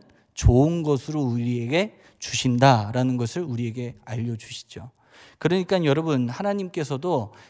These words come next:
구하는 대로 주시는 분이 아니라 좋은 것을 주신다. 그러니까 하나님께서 때론 우리들에게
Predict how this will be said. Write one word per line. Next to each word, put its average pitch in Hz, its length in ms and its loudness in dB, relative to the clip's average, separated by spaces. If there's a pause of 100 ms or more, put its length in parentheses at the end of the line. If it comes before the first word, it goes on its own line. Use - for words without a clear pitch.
구하는 180 520 4
대로 170 240 -2
주시는 139 480 -6
분이 135 200 -4
아니라 110 380 -4
좋은 139 380 -2
것을 139 260 -4
주신다. - 500 -12 (240)
그러니까 170 200 4
하나님께서 185 520 0
때론 190 320 0
우리들에게 135 800 -2